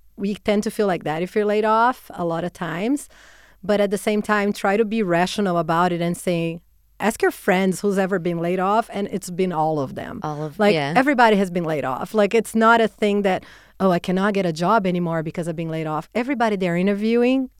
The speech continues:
Speaker 1: for the same position have all been laid off. So I think it's not something that we just, we, we add that to ourselves because it's already hard, like, a change that you don't expect.
Speaker 2: Yeah.
Speaker 1: You know, and, and it feels bad, like, it feels really bad and,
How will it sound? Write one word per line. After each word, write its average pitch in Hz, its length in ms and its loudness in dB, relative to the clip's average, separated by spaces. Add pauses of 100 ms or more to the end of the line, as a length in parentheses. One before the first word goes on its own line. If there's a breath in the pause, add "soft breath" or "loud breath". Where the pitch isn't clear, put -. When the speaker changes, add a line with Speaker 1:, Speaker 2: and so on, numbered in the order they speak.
(160)
Speaker 1:
for 185 160 0
the 175 60 0
same 208 200 -2
position 196 440 -2
have 175 240 0
all 175 260 0
been 160 160 -8
laid 127 220 -6
off. - 280 -6
So 220 300 4 (460 loud breath)
I 202 100 2
think 240 260 2
it's 240 200 0
not 220 240 2
something 214 320 0
that 202 100 2
we 202 80 4
just, 196 220 -4 (220)
we, 226 240 0 (540)
we 220 240 2
add 202 360 2
that 180 200 0
to 196 140 -4
ourselves 180 520 -2
because 202 200 -2
it's 226 140 -4
already 214 200 2
hard, 170 460 -2
like, 196 240 -2
a 196 60 0
change 190 400 -2
that 170 80 -2
you 170 80 -4
don't 170 160 -6
expect. - 580 -8 (300 soft breath)
Speaker 2:
Yeah. 143 300 -6
Speaker 1:
You 202 120 4
know, 196 360 2
and, 180 440 -4
and 180 400 -4
it 180 140 -6
feels 190 320 0
bad, 160 400 -2
like, 170 240 -4
it 196 60 -4
feels 180 240 -4
really 160 220 -2
bad 240 360 2
and, 175 360 -4